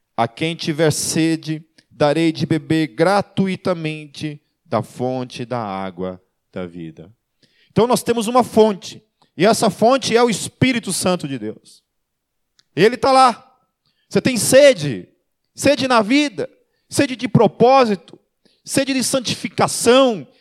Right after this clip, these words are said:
de santidade, sede de caráter, sede de vida. Só tem uma fonte, meus queridos. Essa fonte é lá, é o Espírito Santo de Deus.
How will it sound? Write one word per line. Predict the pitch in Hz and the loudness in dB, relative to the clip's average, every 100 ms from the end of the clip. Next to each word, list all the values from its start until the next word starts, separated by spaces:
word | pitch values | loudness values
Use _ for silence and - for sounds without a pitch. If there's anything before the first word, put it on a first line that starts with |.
| - | -8
de | |
santidade, | - 262 196 208 143 214 233 226 156 123 _ _ - | -2 -2 -4 -6 2 4 4 0 -6 -10 _ _ -4
sede | - 269 | 0 0
de | 226 240 | -4 -6
caráter, | - 214 196 220 240 - - 117 131 _ | 0 2 4 4 4 0 -8 -8 -8 _
sede | - 269 254 | -4 -2 -2
de | 240 | -4
vida. | 190 196 320 226 160 113 _ | 0 4 4 4 -2 -6 _
Só | - 240 | -4 -4
tem | - 254 | -4 -10
uma | 262 254 | -6 -8
fonte, | - 233 226 | -8 -14 -12
meus | 196 175 | -14 -14
queridos. | - 359 190 170 - - _ _ _ _ _ _ _ _ _ _ _ _ _ _ _ _ _ _ _ _ _ _ - | -12 -14 -14 -20 -20 -20 _ _ _ _ _ _ _ _ _ _ _ _ _ _ _ _ _ _ _ _ _ _ -12
Essa | 127 131 | -10 -10
fonte | - 135 123 175 | -12 -14 -14 -14
é | |
lá, | 175 196 _ _ _ _ _ _ _ | -16 -18 _ _ _ _ _ _ _
é | 101 | -16
o | |
Espírito | 95 - - 107 - | -14 -16 -16 -18 -18
Santo | - - _ | -20 -20 _
de | _ | _
Deus. | - - _ _ | -20 -20 _ _